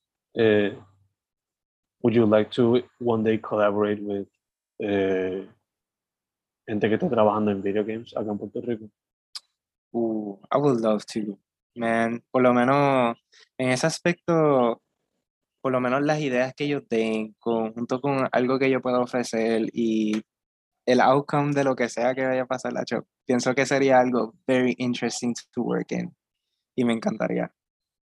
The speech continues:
Speaker 1: Is there a particular genre que te gustaría como que do for a first game?
Speaker 2: For a first game, pues, mm, yo por lo menos, hay muchos juegos que me gustan que son adventure slash sci-fi, so sería algo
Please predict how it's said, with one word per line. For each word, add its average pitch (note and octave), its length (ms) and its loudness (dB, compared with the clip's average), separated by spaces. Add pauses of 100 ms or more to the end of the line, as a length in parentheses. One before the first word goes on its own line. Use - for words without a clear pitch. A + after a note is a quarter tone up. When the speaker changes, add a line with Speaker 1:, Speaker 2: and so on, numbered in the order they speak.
(320)
Speaker 1:
Is A#2+ 160 2
there A2+ 120 6
a A2 60 6
particular A#2 560 2
genre G#2+ 480 0
que E3+ 80 -12
te A#2+ 100 -4
gustaría G2+ 420 -2
como G#2 260 -4
que G2+ 220 0
do G#2 200 -4 (540)
for A2 160 4
a F#2+ 60 0
first - 340 -4
game? D3 260 -8 (720)
Speaker 2:
For A#2 120 0
a - 20 -2
first D#3 300 0
game, E3+ 300 2 (100)
pues, D#3 720 0 (800)
mm, C#3 240 -6 (2250)
yo D3+ 320 2
por F#3+ 120 2
lo F#3 80 4
menos, F#3+ 260 2 (160)
hay D#3 140 0
muchos F3+ 340 0
juegos F3 220 0
que D3+ 100 -6
me C3+ 100 -4
gustan C3 300 -6
que C3 100 -2
son B2+ 460 -2
adventure B2 640 0
slash - 480 -4
sci-fi, B2+ 580 2
so D3 140 -4
sería A#2+ 300 0
algo C#3+ 420 0